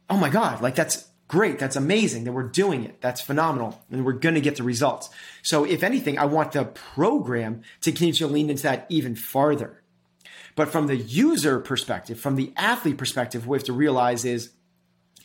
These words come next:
it's not maximal intensity. It never was maximal intensity. It's constantly varied functional movements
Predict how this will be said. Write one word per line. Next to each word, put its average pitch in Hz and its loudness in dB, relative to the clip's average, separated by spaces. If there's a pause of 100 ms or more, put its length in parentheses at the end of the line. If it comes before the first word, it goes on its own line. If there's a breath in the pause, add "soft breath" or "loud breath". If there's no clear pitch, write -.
(520 soft breath)
it's 165 2
not 160 -2 (320)
maximal 139 0
intensity. 135 -8 (300)
It 151 -2
never 185 2
was 185 0
maximal 127 -2
intensity. 123 -10 (640 loud breath)
It's 151 -2
constantly 160 0
varied 139 0 (920)
functional 165 0
movements 139 0